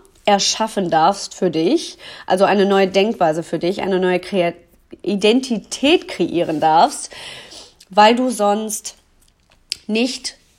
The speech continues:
den Erfolg oder das, was du dir letzt-, die Veränderung, die du dir letzten Endes wünschst, ähm, einfach nicht dauerhaft in deinem Leben manifestieren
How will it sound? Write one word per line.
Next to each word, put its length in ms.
den 260
Erfolg 420
oder 180
das, 240
was 160
du 200
dir 200
letzt-, 320
die 100
Veränderung, 480
die 140
du 100
dir 140
letzten 340
Endes 420
wünschst, 480
ähm, 280
einfach 220
nicht 200
dauerhaft 360
in 100
deinem 180
Leben 220
manifestieren 880